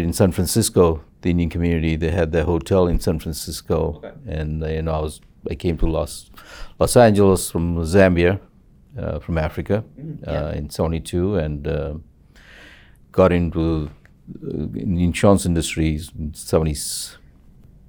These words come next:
Speaker 1: seventy-five, seventy-six,
Speaker 2: Okay.
Speaker 1: and, uh, and then, uh, we got, uh, uh, most of my clients were in the hospitality industry.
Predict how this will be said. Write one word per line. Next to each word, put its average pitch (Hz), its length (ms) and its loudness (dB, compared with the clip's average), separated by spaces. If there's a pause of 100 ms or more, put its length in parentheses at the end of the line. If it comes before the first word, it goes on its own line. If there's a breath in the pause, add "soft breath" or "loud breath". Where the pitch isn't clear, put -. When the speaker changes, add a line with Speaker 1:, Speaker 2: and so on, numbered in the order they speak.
(320)
Speaker 1:
seventy-five, 82 1500 0
seventy-six, - 800 0
Speaker 2:
Okay. 80 80 -2
Speaker 1:
and, 82 460 -2
uh, 80 540 -2 (640)
and 80 180 -4
then, 82 320 -2
uh, 82 380 0
we 82 320 -4 (240)
got, 90 340 6 (160)
uh, 92 260 6 (1500 loud breath)
uh, 131 140 2
most 135 320 6
of 120 60 6
my 110 100 8
clients 110 340 4
were 113 140 10
in 107 140 8
the 92 200 4
hospitality 92 800 0
industry. 78 580 -4